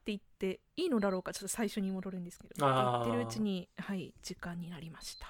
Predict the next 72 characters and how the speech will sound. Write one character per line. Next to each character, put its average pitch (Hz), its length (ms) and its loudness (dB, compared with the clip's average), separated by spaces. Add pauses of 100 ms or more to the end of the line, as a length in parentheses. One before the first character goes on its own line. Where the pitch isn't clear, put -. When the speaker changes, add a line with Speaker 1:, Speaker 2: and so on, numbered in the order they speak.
Speaker 2:
そ - 180 -4
う - 40 -4
っ - 20 -10
す - 180 -10
ね。 170 760 0
Speaker 1:
う 196 40 4
ん。 - 20 6
Speaker 2:
う 220 100 8
ん。 185 500 2 (300)
結 269 180 0
構 - 60 -2
紹 196 240 6
介 226 200 8
さ 226 120 6
れ 226 60 6
る 220 80 8
タ 208 140 10
イ 208 40 8
ミ 214 120 8
ン - 20 6
グ 202 60 6
が - 60 6
あ - 20 6
っ - 20 -10
て、 - 80 -8
そ 139 160 0
の 135 60 2
時 196 180 2
の 117 80 0
記 - 140 -4
憶 - 180 -4
と 123 80 -4
や 113 60 -6
っ - 120 -8
ぱ - 120 -4
被 143 80 0
っ - 20 0 (120)
ち - 100 -10
ゃ - 20 -10
っ - 40 -12 (140)
て。 - 180 -8 (180)
う 123 40 -2
ん。 107 320 -4
Speaker 1:
う 240 60 2
ん。 240 500 4 (760)
Speaker 2:
ま 294 120 10
あ、 - 20 12
面 220 180 8
白 381 160 10
い 156 40 10
帽 131 180 8
子 139 120 2
し - 60 -2
て 196 80 4
ま 233 80 4
し - 80 -8
た - 80 -8
け - 100 -16
ど 131 80 -12
ね。 151 140 -8 (240)
う 123 40 -4
ん。 113 120 -4 (460)
Speaker 1:
お 202 400 4 (420)
ー。 127 140 0
Speaker 2:
乱 123 100 0
れ 110 80 -2
の 104 160 -8
名 104 80 -8
の 104 120 -8
通 - 120 -20 (160)
り 160 60 -16
ね。 - 80 -18